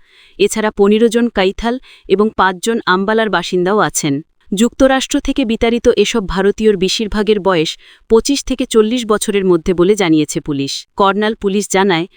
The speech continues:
সবাইকে পরিবারের জিম্মায় দেওয়া হয়েছে এবং কোনো দালালের বিরুদ্ধে অভিযোগ পাওয়া যায়নি। কর্নালের ডিএসপি সন্দীপ কুমার বলেন, আজ আরও কিছু ভারতীয়কে যুক্তরাষ্ট্র থেকে ফেরত পাঠানো হয়েছে। এর মধ্যে হরিয়ানার পঞ্চাশ জন,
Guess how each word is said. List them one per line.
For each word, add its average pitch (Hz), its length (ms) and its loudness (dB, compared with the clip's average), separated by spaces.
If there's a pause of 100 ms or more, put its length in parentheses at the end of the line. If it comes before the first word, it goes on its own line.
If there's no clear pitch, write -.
(180)
সবাইকে 226 480 -2
পরিবারের 220 500 0
জিম্মায় 202 360 0
দেওয়া 202 200 2
হয়েছে 190 420 -2 (300)
এবং 202 320 2
কোনো 220 220 0
দালালের 196 460 2
বিরুদ্ধে 196 440 0
অভিযোগ 185 420 2
পাওয়া 156 220 2
যায়নি। 143 420 -2 (200)
কর্নালের 240 500 0
ডিএসপি 240 380 -2
সন্দীপ 220 380 -2
কুমার 220 300 0
বলেন, 185 320 2 (320)
আজ 208 300 0
আরও 208 240 2
কিছু 262 260 -4
ভারতীয়কে 214 540 0
যুক্তরাষ্ট্র 202 580 -2
থেকে 226 200 -4
ফেরত 175 320 0
পাঠানো 160 300 0
হয়েছে। 143 420 -4 (260)
এর 202 180 0
মধ্যে 208 300 -2
হরিয়ানার 202 480 2
পঞ্চাশ 165 460 -2
জন, 147 220 -2